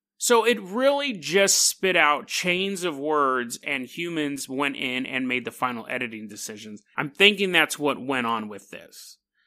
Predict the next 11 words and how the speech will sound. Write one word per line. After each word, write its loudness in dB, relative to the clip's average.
I'm -4
thinking 0
that -4
it -4
could -4
have -4
said, -6
"Doctor 6
Umbrella 10
Hat 6
Man, -8